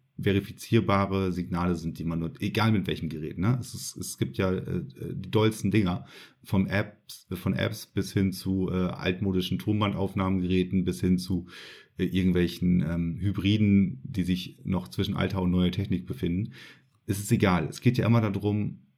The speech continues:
wenn ich was aufzeichne, wenn ich was, äh, dokumentiere, passt das in die Situation hinein, passt das in das hinein, was ich vorher gesagt habe. Und dann kann man ja weiter, ähm, gucken, ob das, was reingekommen ist, auch okay ist.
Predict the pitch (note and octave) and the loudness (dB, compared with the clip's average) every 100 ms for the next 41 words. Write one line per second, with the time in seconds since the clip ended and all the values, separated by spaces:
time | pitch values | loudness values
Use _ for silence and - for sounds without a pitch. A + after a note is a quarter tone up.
0 | _ G2 C3 C3 A#2+ - A#2+ - - A2 | _ 6 6 6 2 2 0 0 0 0
1 | A2 A2 F#2 A2+ A2 G#2 G2+ - - F#2+ | 2 0 4 4 2 -2 -6 -8 -4 -2
2 | F#2 G#2 G#2 F#2 - A2 A2 F#2 - - | 0 0 2 0 2 0 0 -4 -14 -20
3 | _ _ - A#2 A2+ A#2 G2+ F#2+ F#2 F2+ | _ _ -2 0 0 0 0 0 -2 -4
4 | - A#2 B2 A#2+ A2+ G#2 G#2 - A2 G2+ | 2 6 8 8 6 4 0 -2 -6 -4
5 | F#2+ F#2 F#2 G2+ F#2+ F2 F#2 - F#2 F2+ | -2 -2 0 0 0 -2 -8 -2 0 0
6 | F2+ F#2+ A#2 - F#2 F#2 F#2 F#2 - - | 0 0 0 0 0 2 2 -2 -18 -16
7 | - F#2 G2+ G#2 G#2 F#2+ F#2+ F2 F2 - | -2 4 6 4 4 4 6 4 2 -2
8 | - - - D#2+ D#2 D2 - _ _ _ | -8 -10 0 0 0 -6 -8 _ _ _
9 | _ - E2 D2+ D2+ C2 - _ _ _ | _ -4 -2 -2 -2 -6 -14 _ _ _
10 | _ _ _ _ _ - A2 - G2 E2+ | _ _ _ _ _ -6 -4 0 0 -2
11 | - F2+ - F2 F2+ F2+ F2 F#2 F2+ D#2+ | -2 -4 -2 -4 2 2 2 2 2 0
12 | D2+ E2 - D#2+ D2 | -8 -10 -6 -4 -4